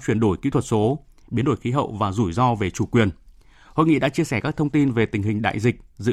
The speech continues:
kiến về sự phục hồi của khu vực châu Á-Thái Bình Dương, chương trình hợp tác chặt chẽ giữa các nước thành viên và đối tác của A D B trên cơ sở số hóa, đổi mới vì một tương lai xanh, toàn diện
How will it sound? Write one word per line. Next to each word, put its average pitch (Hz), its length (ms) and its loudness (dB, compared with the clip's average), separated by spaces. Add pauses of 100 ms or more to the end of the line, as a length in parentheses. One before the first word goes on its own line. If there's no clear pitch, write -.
kiến 113 220 -2
về 147 100 0
sự - 160 -8
phục 104 160 -10
hồi 98 260 0
của - 140 -4
khu 127 140 -4
vực 117 160 -2
châu 117 140 -4
Á-Thái 98 280 -4
Bình 110 140 0
Dương, 123 240 2 (360)
chương 175 140 2
trình 143 140 0
hợp 117 180 -2
tác 160 160 -2
chặt - 160 -4
chẽ 123 320 -2
giữa 120 140 -4
các 156 160 -4
nước 165 160 -2
thành 101 140 -2
viên 127 220 2 (220)
và 101 140 0
đối 98 160 -2
tác 147 220 -4
của - 80 -4
A 113 140 0
D 110 40 0 (100)
B 117 40 0 (300)
trên 120 180 -4
cơ 113 140 -4
sở 98 260 -2
số 113 220 -2
hóa, 113 280 2 (180)
đổi 117 180 0
mới 95 220 0
vì 120 160 0
một 95 220 -2
tương 123 160 0
lai 123 140 0
xanh, 127 240 0 (220)
toàn 95 180 -2
diện 101 220 -2